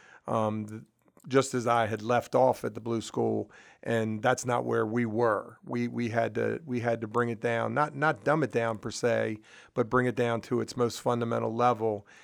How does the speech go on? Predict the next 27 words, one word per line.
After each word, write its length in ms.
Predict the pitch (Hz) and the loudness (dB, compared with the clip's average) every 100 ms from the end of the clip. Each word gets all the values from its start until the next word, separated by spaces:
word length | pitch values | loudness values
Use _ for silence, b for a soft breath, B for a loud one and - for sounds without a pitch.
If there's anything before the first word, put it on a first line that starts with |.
| B - | B -6
And 160 | 113 | 0
our 100 | 113 | 0
kids 320 | - 156 139 | 0 0 0
are 220 | 123 113 117 | 0 -2 -2
extremely 720 | - - - 160 156 139 123 | -8 -10 0 2 2 2 0
athletic 500 | 113 120 117 117 113 | 0 0 0 0 -4
and 80 | |
extremely 480 | 110 - - 123 120 | -6 -6 -4 -2 -2
smart. 640 | 110 - 127 127 113 113 - b b b | -4 -4 2 4 4 0 -6 b b b
And 180 | - 113 | -4 -2
as 80 | 107 | 0
soon 160 | - 160 | 2 2
as 160 | 120 | 2
we 100 | 120 | -2
did 260 | 110 139 123 | 2 2 4
that, 200 | 113 107 | 2 2
they 140 | 117 | -2
got 360 | 107 131 127 110 | 4 6 6 4
it, 220 | 107 - _ b b | 0 -4 _ b b
and, 300 | 127 117 107 | -4 -2 -2
and 180 | 117 117 | -4 -4
it's, 200 | 110 - | -4 -4
and 120 | 151 | -4
it's 160 | 110 - | -4 -2
really 220 | 117 110 | -2 0
helped 320 | 98 104 - | 0 -4 -4
us. 300 | 113 - - | -10 -10 -14